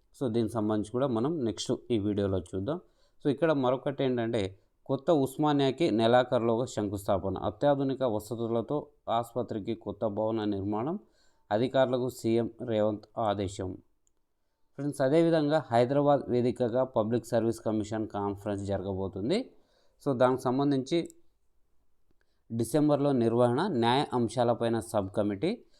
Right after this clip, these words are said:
ఆ, ఈ న్యాయ అంశాల సబ్ కమిటీకి మన టీజీపీఎస్సీ చైర్మన్ బుర్రా వెంకటేశం గారు నేతృత్వం వహించనున్నారు. అయితే, మరో కీలక సమావేశానికి హైదరాబాద్ వేదిక కానుంది. డిసెంబర్లో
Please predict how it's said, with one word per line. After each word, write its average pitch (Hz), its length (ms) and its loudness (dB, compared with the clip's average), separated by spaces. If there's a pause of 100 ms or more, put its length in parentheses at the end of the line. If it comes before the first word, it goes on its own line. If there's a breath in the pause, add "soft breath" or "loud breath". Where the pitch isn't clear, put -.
(180 soft breath)
ఆ, 113 40 4
ఈ 113 180 2
న్యాయ 117 260 0
అంశాల 143 400 0
సబ్ 117 340 -2
కమిటీకి 113 500 0
మన 107 220 -2
టీజీపీఎస్సీ 110 720 -4 (100)
చైర్మన్ 104 380 -2
బుర్రా 101 240 0
వెంకటేశం 98 640 -4
గారు 110 160 -2
నేతృత్వం 101 600 -4
వహించనున్నారు. 92 760 -6 (720)
అయితే, 104 240 -2
మరో 123 240 0
కీలక 139 420 0
సమావేశానికి 120 760 0
హైదరాబాద్ 107 380 -2
వేదిక 101 340 -2
కానుంది. 101 420 -4
డిసెంబర్లో 143 800 0